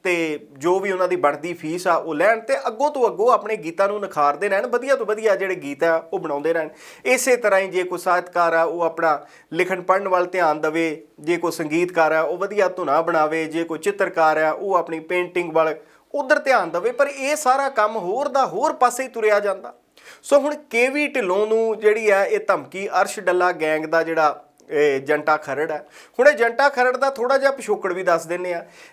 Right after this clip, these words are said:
ਜੰਟਾ ਖਰੜ ਉਹ ਸ਼ਖਸ ਆ ਜਦੋਂ ਜੈਪਾਲ ਭੁੱਲਰ ਦਾ ਤੇ ਉਹਦੇ ਨਾਲ ਜੱਸੀ ਖਰੜ ਦਾ ਜਿਹੜਾ ਐਨਕਾਊਂਟਰ ਹੋਇਆ ਸੀਗਾ ਕਲਕੱਤੇ ਦੇ ਵਿੱਚ, ਤੇ ਦੱਸਿਆ ਜਾਂਦਾ ਵੀ ਇਹ ਉਹਦਾ ਕਜ਼ਨ ਆ। ਉਸ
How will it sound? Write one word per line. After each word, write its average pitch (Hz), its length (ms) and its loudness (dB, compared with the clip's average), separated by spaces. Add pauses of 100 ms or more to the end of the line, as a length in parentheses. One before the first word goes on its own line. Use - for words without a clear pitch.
(100)
ਜੰਟਾ 226 580 4
ਖਰੜ 254 380 2 (180)
ਉਹ 277 220 -2
ਸ਼ਖਸ 226 360 0
ਆ 214 220 6
ਜਦੋਂ 247 320 -4
ਜੈਪਾਲ 233 720 2
ਭੁੱਲਰ 233 420 0
ਦਾ 208 480 2 (300)
ਤੇ 240 140 4
ਉਹਦੇ 247 260 0
ਨਾਲ 208 280 2
ਜੱਸੀ 202 460 -2
ਖਰੜ 220 320 0
ਦਾ 240 180 6
ਜਿਹੜਾ 214 500 2 (280)
ਐਨਕਾਊਂਟਰ 262 460 0
ਹੋਇਆ 196 340 4
ਸੀਗਾ 180 640 2
ਕਲਕੱਤੇ 202 500 -2
ਦੇ 226 140 4
ਵਿੱਚ, 156 540 -4 (720)
ਤੇ 240 280 6
ਦੱਸਿਆ 202 380 2
ਜਾਂਦਾ 233 300 4
ਵੀ 254 220 -4
ਇਹ 247 60 0
ਉਹਦਾ 254 220 4 (100)
ਕਜ਼ਨ 202 360 2
ਆ। - 140 -8 (440)
ਉਸ 240 120 2